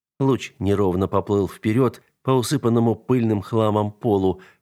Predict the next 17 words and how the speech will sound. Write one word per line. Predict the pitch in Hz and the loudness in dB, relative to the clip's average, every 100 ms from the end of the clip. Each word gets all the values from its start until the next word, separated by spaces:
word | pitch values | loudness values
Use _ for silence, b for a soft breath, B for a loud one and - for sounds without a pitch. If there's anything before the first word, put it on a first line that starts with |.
| - | -4
пока | 135 151 139 | -2 0 0
не | 117 | 0
уткнулся | 104 - 131 117 117 | -2 -2 -2 0 -2
в | 110 | -2
сидящую | - 107 90 113 101 - 101 | -2 -4 0 -2 -2 -2 0
на | 101 | 0
самом | - 107 101 92 87 | -2 -2 0 -2 -2
дальнем | 107 92 90 | 0 0 -2
сиденье | - 95 82 113 104 98 90 B B - | -4 -10 -4 -2 0 -2 -4 B B -4
тёмную | 113 92 87 85 | -2 0 -2 -2
фигуру. | - 85 82 76 - _ _ _ _ _ _ _ _ _ - | -6 -6 -4 -4 -8 _ _ _ _ _ _ _ _ _ -6
Сердце | 143 117 - 87 | -2 -2 -2 -2
в | |
моей | 92 110 101 | 0 0 0
груди, | - 107 104 | -2 -2 -2
кажется, | 131 107 98 95 - 113 | -2 -2 -2 -4 -4 -4
остановилось. | - - - 107 98 95 85 - - | -4 -6 -6 -4 -4 -6 -10 -14 -18